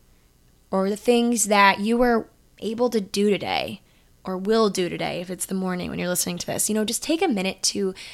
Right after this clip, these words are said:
reflect on the good stuff because so often it's easier to reflect on the bad stuff, on, you know, wishing you were that little girl again or being afraid,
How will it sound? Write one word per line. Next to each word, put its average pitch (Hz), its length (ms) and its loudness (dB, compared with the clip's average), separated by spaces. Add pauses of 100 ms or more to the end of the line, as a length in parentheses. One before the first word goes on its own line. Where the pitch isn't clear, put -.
(440)
reflect 196 720 -2 (1200)
on 233 160 -2
the 262 80 -2
good 254 220 0
stuff - 560 -4 (540)
because 202 600 0 (140)
so - 420 2
often 233 420 2
it's 202 220 -4
easier 214 340 -2
to - 180 -6
reflect 190 320 -8
on 190 60 -6
the - 60 -8
bad 185 380 2
stuff, - 540 -8 (640)
on, 175 420 -6
you 180 100 -6
know, 175 180 -6
wishing 190 420 0
you 180 160 -4
were 175 120 -4
that 175 220 -2
little 185 180 0
girl 180 260 -2
again 170 400 -4
or 170 360 -6
being 196 180 -4
afraid, 208 680 -4